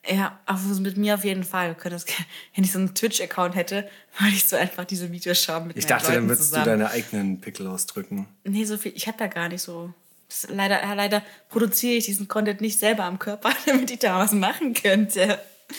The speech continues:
Speaker 1: Ich bin da leider nicht mit ges-, mit gesegnet. Ich hab keine Zysten und nix.
Speaker 2: Dann
Speaker 1: Ich glaub
Speaker 2: setzen wir dir mal so eine Kretzemade unter die Haut.
Speaker 1: <laughs>
Speaker 2: Und
Speaker 1: Ich, ich,
Speaker 2: here we
Speaker 1: ich
Speaker 2: go.
Speaker 1: reihe mich an irgendjemanden mit vielen Pickeln oder was so.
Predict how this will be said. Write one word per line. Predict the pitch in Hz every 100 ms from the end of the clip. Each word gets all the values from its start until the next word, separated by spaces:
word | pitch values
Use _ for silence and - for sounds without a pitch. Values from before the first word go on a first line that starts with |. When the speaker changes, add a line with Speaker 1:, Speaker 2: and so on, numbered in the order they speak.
| - - - -
Speaker 1:
Ich | 202
bin | - 226
da |
leider | 208 196
nicht | 220 226
mit | 226 -
ges-, | - - - -
mit | -
gesegnet. | - - - 143 185 - 262 277 - 202 180 160 - - - -
Ich | -
hab | -
keine | 185 175
Zysten | 175 220 240 -
und | 175 208
nix. | 240 277 - - - _ _ _ _ _ -
Speaker 2:
Dann | 113
Speaker 1:
Ich | 104
glaub | 101 107
Speaker 2:
setzen | - 127
wir | 117
dir | 120
mal | 120 117
so |
eine | 120 117
Kretzemade | - 147 - 101 95 95
unter | 95 95
die | 95
Haut. | 95 98 -
Speaker 1:
<laughs> | - - - 220 - - - -
Speaker 2:
Und | - 202
Speaker 1:
Ich, | 202 233
ich, | 107
Speaker 2:
here |
we | 120
Speaker 1:
ich | -
Speaker 2:
go. | 247
Speaker 1:
reihe | 185 202
mich | 214 214
an | 180
irgendjemanden | 175 202 196 202 190 190
mit | 170
vielen | - 175
Pickeln | - - - 180
oder | 180 185
was | 196 -
so. | -